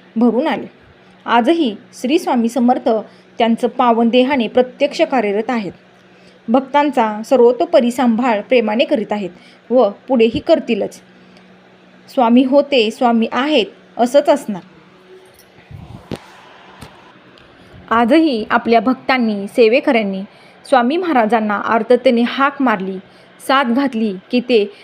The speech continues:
कोणाच्याही रूपात येऊन आपल्या भक्तांना मदत करतात.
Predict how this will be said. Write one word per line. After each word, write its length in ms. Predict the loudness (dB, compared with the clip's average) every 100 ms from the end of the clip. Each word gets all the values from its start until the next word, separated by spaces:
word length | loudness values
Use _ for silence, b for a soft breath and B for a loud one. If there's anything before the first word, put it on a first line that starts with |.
| B -2
कोणाच्याही 500 | 2 2 2 2 2
रूपात 240 | 2 0 0
येऊन 240 | 0 0 -2
आपल्या 260 | -6 0 2
भक्तांना 600 | 2 0 -2 -4 -2 -6 -8 b b -2
मदत 340 | 2 4 2
करतात. 320 | 0 0 -2